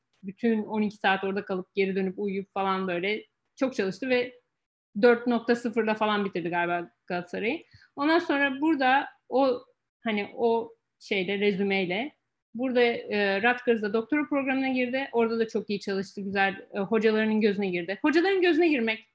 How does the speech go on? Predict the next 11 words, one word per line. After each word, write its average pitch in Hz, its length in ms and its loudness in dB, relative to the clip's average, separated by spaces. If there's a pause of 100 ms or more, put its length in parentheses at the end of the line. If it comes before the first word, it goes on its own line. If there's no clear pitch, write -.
(140)
gerçekten 220 360 0
önemli 180 260 -2
bir 170 80 -16
şey 180 160 -16 (160)
arkadaşlar. 185 500 -8 (580)
E, 196 100 -2
yani 233 340 4
çünkü 339 180 6
hocalarda 294 640 4
var 202 120 4
anahtar. 180 600 -4